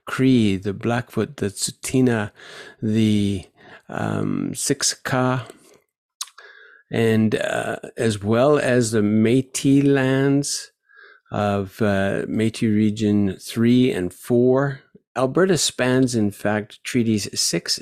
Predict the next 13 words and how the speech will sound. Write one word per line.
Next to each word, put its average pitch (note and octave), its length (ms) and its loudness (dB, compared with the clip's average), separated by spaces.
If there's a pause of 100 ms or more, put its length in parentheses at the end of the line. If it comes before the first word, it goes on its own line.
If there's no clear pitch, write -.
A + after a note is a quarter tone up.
seven, A#2 480 -2 (100)
eight, G#2+ 400 -4 (220)
and G#2+ 160 2
little C#3+ 160 2
portions A#2 560 -2
of F#2+ 120 -2
four A2 400 0
and G2 360 -6
ten. F#2+ 320 -6 (840)
That's G3 220 0
all F3+ 140 4
the C3 160 2
land, A2 520 0